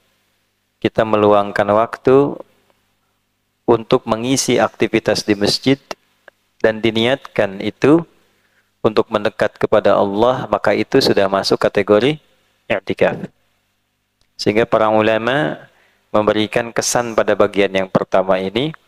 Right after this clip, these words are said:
bahwa siapapun yang mampir ke masjid, bahkan kata Al-Imam An-Nawawi dalam salah satu kitabnya di At-Tibyan fi Adab Hamalatil Quran, masuk ke masjid saja dari luar kita sudah niat,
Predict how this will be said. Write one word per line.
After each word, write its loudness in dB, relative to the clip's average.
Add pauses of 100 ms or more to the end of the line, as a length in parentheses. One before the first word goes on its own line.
(520)
bahwa 4
siapapun 0
yang -2
mampir -2
ke -2
masjid, -2 (160)
bahkan 0
kata 2
Al-Imam -2
An-Nawawi 2 (720)
dalam 0
salah 2
satu 0
kitabnya -2
di 0
At-Tibyan -2
fi -2
Adab 0
Hamalatil 0
Quran, -2 (880)
masuk -2
ke 0
masjid -2
saja -2
dari 0
luar 4
kita -2
sudah 0
niat, -2